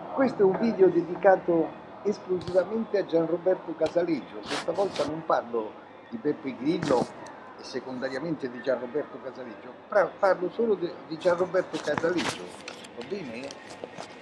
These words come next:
Perché vedete, io mi trovo a Roma e a Roma i romani leg-, leggono il Messaggero,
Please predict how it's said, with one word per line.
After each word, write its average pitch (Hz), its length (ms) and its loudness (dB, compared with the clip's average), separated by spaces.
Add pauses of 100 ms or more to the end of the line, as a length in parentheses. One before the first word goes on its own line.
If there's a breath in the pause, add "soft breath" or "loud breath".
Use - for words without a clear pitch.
Perché 185 220 -6
vedete, 202 380 -2
io 208 100 2
mi 156 140 0
trovo 156 300 4
a - 20 2
Roma 147 320 4 (240)
e 143 160 -6
a 156 40 2
Roma 185 220 0
i 151 60 -6
romani 151 440 -4
leg-, 143 300 -10
leggono 147 380 -2
il 131 120 -8
Messaggero, 139 600 -4